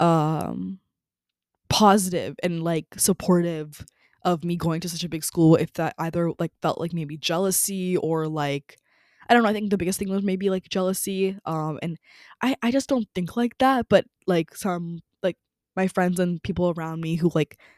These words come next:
know of these people would say that, like, maybe these people were jealous and not, like, wishing the best for you, like, "Oh my God, you got into such a good school, like, I'm so proud of you, I'm so excited."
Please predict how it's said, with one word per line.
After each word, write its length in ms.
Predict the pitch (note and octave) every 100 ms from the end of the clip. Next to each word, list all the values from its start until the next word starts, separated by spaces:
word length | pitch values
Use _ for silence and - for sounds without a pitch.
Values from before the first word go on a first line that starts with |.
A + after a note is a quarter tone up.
| _ _
know 400 | F3 F3 E3+ E3 -
of 200 | E3+ E3
these 160 | F3+
people 380 | - G3 - F#3+ F#3
would 140 | G3 - _ _
say 380 | - - G3+ G#3
that, 320 | G3+ G#3+ G#3+ -
like, 140 | G#3+
maybe 200 | G#3+ G#3
these 140 | G#3+ -
people 220 | G#3+ G#3+
were 140 | G#3+
jealous 420 | G#3 G#3+ G#3 G#3
and 120 | G3 F3+
not, 240 | F#3 - - - - -
like, 220 | G3 - - - -
wishing 360 | F3+ G#3 G3+
the 80 | G3
best 220 | F3+ F#3
for 60 | F#3+
you, 60 | F3+
like, 120 | F3+ B3+
"Oh 120 | C4+
my 140 | B3
God, 160 | A3+ A3+
you 40 | A3
got 100 | G#3+
into 140 | G#3
such 200 | - G3+
a 40 | G#3
good 140 | G3+
school, 300 | - - G#3+ G3
like, 140 | G3
I'm 100 | G3
so 200 | F3+ G#3 G3
proud 300 | - E3+ F3+
of 60 |
you, 80 | F#3
I'm 120 | F3
so 120 | E3+ F3+
excited." 460 | F3+ E3+ E3 F3